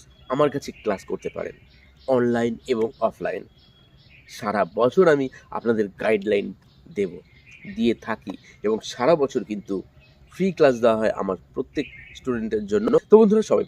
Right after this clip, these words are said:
ভালো থাকুন, সবাই সুস্থ থাকুন। আজ চলি তবে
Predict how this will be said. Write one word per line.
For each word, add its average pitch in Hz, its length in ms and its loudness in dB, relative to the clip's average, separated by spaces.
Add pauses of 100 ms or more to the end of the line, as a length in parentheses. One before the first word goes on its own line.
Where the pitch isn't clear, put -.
(120)
ভালো 160 200 -6
থাকুন, 151 320 -6 (360)
সবাই 98 260 -4
সুস্থ - 440 -10
থাকুন। 131 320 -6 (560)
আজ 92 160 -4 (400)
চলি 120 220 0
তবে 117 240 2